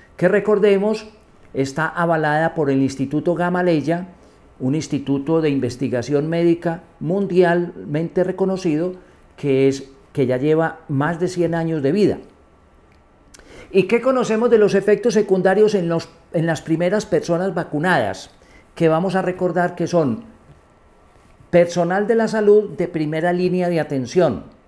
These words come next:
trabajadores sociales que en Rusia abundan, que están encargados de hacer, eh, proyección social, desarrollo comunitario y que están, eh, obviamente en las diferentes comunidades,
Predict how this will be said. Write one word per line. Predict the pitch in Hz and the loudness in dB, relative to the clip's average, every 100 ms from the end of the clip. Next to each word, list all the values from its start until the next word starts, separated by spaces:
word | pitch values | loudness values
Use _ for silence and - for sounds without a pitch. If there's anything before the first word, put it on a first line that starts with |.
| _ _ _ - _ | _ _ _ -20 _
trabajadores | - 156 160 135 151 165 196 220 | -4 -2 0 -2 -2 0 0 -2
sociales | 185 170 190 175 185 196 - - - _ | -2 -2 2 2 2 0 -4 -20 -20 _
que | 175 156 | -2 0
en | 151 | 0
Rusia | 151 202 202 214 208 - - _ | 2 2 4 0 0 -8 -20 _
abundan, | 139 147 220 202 131 104 - - _ _ | -4 2 2 2 0 -4 -8 -18 _ _
que | 147 | -8
están | 139 156 165 - - | -4 -2 -2 -6 -6
encargados | 202 202 185 170 165 170 175 180 - _ | -4 -2 -2 -2 0 2 2 0 -8 _
de | 131 143 | -4 -2
hacer, | 135 143 147 147 - - _ _ - | 0 0 0 -2 -12 -20 _ _ -6
eh, | 139 143 - | -2 -2 0
proyección | 165 156 143 139 - 196 214 196 - | 0 0 0 -6 2 2 2 -4 -12
social, | - 190 180 185 175 185 180 - | -8 -6 0 2 2 2 -2 -2
desarrollo | 151 147 135 156 196 214 214 | -2 0 0 2 2 0 0
comunitario | 214 208 208 202 175 175 190 185 - - | 0 0 0 0 0 4 2 0 -12 -12
y | - 143 | -6 -2
que | 160 151 147 | 2 2 2
están, | 147 139 160 156 170 - - - - | -2 -2 0 -2 -2 -10 -20 -20 -12
eh, | - 151 151 147 | -4 0 2 4
obviamente | 160 170 170 170 165 | 2 2 0 -2 -2
en | 160 | -2
las | 139 | 0
diferentes | 127 135 131 135 165 - | -2 0 0 0 -2 -4
comunidades, | 170 175 165 156 165 165 | -2 0 0 2 0 -2